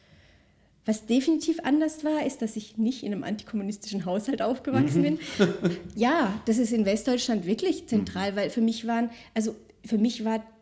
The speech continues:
Speaker 1: ich bin mit D D R, waren für mich immer die besseren Deutschen.
Speaker 2: Okay,
Speaker 1: Damit
Speaker 2: ja.
Speaker 1: bin ich groß geworden, ganz
Speaker 2: Mhm.
Speaker 1: klar.
Speaker 2: Ja.
Speaker 1: Und, ähm, ne, meine Mutter war zum Beispiel, die war,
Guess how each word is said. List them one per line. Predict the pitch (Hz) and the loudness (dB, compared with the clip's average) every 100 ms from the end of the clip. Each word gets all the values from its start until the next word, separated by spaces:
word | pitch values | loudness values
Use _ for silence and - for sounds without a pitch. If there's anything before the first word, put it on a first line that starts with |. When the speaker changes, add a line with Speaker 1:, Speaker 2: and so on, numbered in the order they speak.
| _ - _ - | _ -20 _ -6
Speaker 1:
ich | 247 - | -4 -2
bin | 302 285 262 | 2 4 4
mit | - - - | -2 -8 -2
D | 220 | -2
D | - | 0
R, | 180 220 | -2 0
waren | 233 233 | 0 0
für | 240 | 0
mich | 240 - | 0 0
immer | 220 214 | 0 0
die | 214 202 | -2 -8
besseren | 202 175 175 175 | -8 -8 -6 -6
Deutschen. | 156 - - - - - | -6 -8 -8 -10 -10 -10
Speaker 2:
Okay, | 87 98 85 - | -6 -4 -6 -6
Speaker 1:
Damit | - 220 | 0 0
Speaker 2:
ja. | 214 | 2
Speaker 1:
bin | 220 | 0
ich | - | 0
groß | 202 208 | -2 -2
geworden, | 185 170 180 | -2 -2 -2
ganz | 185 196 | -2 -2
Speaker 2:
Mhm. | |
Speaker 1:
klar. | - 180 - - | -4 -6 -8 -6
Speaker 2:
Ja. | 185 185 - - - | -6 -4 -6 -10 -6
Speaker 1:
Und, | - 220 214 - | 0 2 2 -2
ähm, | 190 208 202 196 202 208 - - _ _ _ _ _ - - _ _ _ _ _ - - - - - | 0 2 2 0 -2 -4 -8 -20 _ _ _ _ _ -20 -20 _ _ _ _ _ -20 -20 -20 -20 -2
ne, | 214 | 2
meine | 208 214 | 4 4
Mutter | 220 254 | 4 4
war | 226 | 2
zum | 226 | 2
Beispiel, | 214 214 156 | 2 2 0
die | 220 | 0
war, | 196 | 0